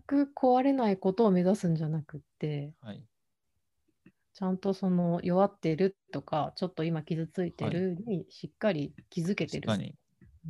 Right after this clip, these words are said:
Speaker 1: ん。
Speaker 2: じゃあちょっと、なんかクラブハウスブーム、
Speaker 1: うん、うん。
Speaker 2: 悔しい気持ちを胸に抱えつつ、
Speaker 1: そう、そうです。それをちょっとね、認めましょう。クラブハウスは悔しいぞと。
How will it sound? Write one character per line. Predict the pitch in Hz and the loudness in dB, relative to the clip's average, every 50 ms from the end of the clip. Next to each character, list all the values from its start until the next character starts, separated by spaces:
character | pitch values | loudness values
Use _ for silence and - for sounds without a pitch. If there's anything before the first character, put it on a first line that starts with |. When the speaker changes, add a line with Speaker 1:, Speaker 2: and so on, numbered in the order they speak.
| 151 | -12
Speaker 1:
ん。 | 151 147 147 _ _ _ _ _ _ _ _ _ _ _ _ _ _ _ _ _ | -10 -12 -16 _ _ _ _ _ _ _ _ _ _ _ _ _ _ _ _ _
Speaker 2:
じ | - 110 | -12 -12
ゃ | |
あ | 104 | -12
ち | - - 160 | -4 -4 -4
ょ | 151 | -4
っ | - _ - | -4 _ -14
と、 | 107 107 101 - _ _ _ _ _ _ _ _ _ _ | -14 -14 -14 -18 _ _ _ _ _ _ _ _ _ _
な | 123 120 110 | -18 -18 -18
ん | - | -12
か | _ - - - - _ | _ -8 -8 -8 -8 _
ク | - 127 | 2 4
ラ | 127 139 151 | 6 8 8
ブ | 160 165 | 6 6
ハ | 160 - 180 160 165 | 4 4 4 6 6
ウ | 156 131 | 6 4
ス | 120 - - - - 117 101 90 - - _ _ _ _ _ _ _ _ _ _ _ _ _ _ _ _ | 2 0 -6 -4 -2 0 0 0 -2 -4 _ _ _ _ _ _ _ _ _ _ _ _ _ _ _ _
ブ | _ 131 | _ 8
ー | 135 135 123 110 | 8 10 10 8
ム、 | 95 92 90 82 - - _ _ _ _ _ _ | 6 4 2 -2 -4 -8 _ _ _ _ _ _
Speaker 1:
う | - 220 | -2 0
ん、 | 214 196 175 160 180 | 2 2 0 0 0
う | 190 190 | 0 0
ん。 | 180 170 160 160 165 _ _ _ _ _ _ | 0 0 -2 -4 -8 _ _ _ _ _ _
Speaker 2:
悔 | 120 120 123 139 | 2 4 4 4
し | - - - 143 113 104 | 4 4 4 6 4 4
い | - | 2
気 | - - - 107 | -2 -4 -2 0
持 | 107 113 113 | 0 0 0
ち | - - - 113 | -2 -4 -2 0
を | 113 110 107 104 - - | 2 2 2 2 0 -4
胸 | - 110 113 113 123 135 | -6 -4 0 6 8 8
に | 139 208 196 - | 8 8 6 2
抱 | - 107 104 - - 123 120 123 | 0 0 0 2 4 6 6 6
え | 127 | 4
つ | - | 2
つ、 | |
Speaker 1:
そ | - | 2
う、 | 285 | 2
そ | 208 | 2
う | 185 | 2
で | 165 | 4
す。 | - 131 123 120 113 104 | 4 6 6 8 8 6
そ | - | 6
れ | - 294 | 4 2
を | 294 294 | 0 0
ち | 285 - 330 | 2 2 0
ょ | 302 | 0
っ | - | 2
と | - 208 185 185 | 0 -2 -2 2
ね、 | - 180 180 180 185 - _ | 2 2 2 2 -2 -2 _
認 | 208 208 196 269 | 2 2 4 4
め | 269 311 | 2 4
ま | 302 302 320 | 2 2 0
し | 311 - 320 | 0 -2 -4
ょ | 339 | -4
う。 | 359 | -2
ク | - - | -4 0
ラ | 185 185 180 | 2 2 2
ブ | 180 | 2
ハ | 170 220 214 254 | 2 2 2 2
ウ | 220 | 2
ス | - 190 | 0 -2
は | 151 | -4
悔 | 135 - - 208 208 214 | -4 -2 0 2 4 4
し | - - 262 233 | 2 0 -2 -2
い | |
ぞ | 165 160 156 | -2 -2 -6
と。 | - - - | -8 -14 -20